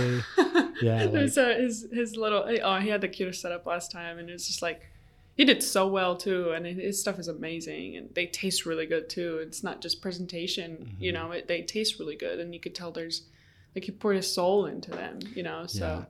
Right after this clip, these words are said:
Speaker 1: I think it's, like, if I, if I pretend that I know exactly how I'm balancing it, I'd probably be lying. It's, it's, I, it's honestly, like, I talk about this all the time at home or to my friends. It's like, I don't,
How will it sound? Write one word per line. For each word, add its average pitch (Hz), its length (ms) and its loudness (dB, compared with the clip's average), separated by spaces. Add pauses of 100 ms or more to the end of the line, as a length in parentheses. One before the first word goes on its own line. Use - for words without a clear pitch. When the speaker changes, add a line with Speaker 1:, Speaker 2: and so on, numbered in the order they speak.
Speaker 1:
I 311 120 12
think 415 200 6
it's, - 300 4
like, 190 480 4 (1120)
if 254 180 10
I, 269 180 10
if 220 240 2
I 226 300 4 (540)
pretend 185 360 0
that 180 100 4
I 170 120 4
know 165 640 -4
exactly 180 720 0
how 180 680 -2 (480)
I'm 196 180 4
balancing 226 600 2
it, 277 400 -2
I'd - 200 2
probably 160 260 -2
be 160 160 -2
lying. 170 460 -2
It's, 180 340 -2
it's, 208 420 2 (680)
I, 220 220 6 (120)
it's 226 380 4
honestly, 254 580 6
like, 214 200 6
I 185 60 8
talk 208 220 0
about 202 160 2
this 196 180 -4
all 185 160 0
the 185 100 -2
time 180 280 -4
at 165 100 -4
home 175 360 -6
or 170 100 -10
to 180 160 -6
my 185 120 -2
friends. 180 440 -4
It's 180 140 -6
like, 180 220 0
I 208 80 8
don't, 208 360 2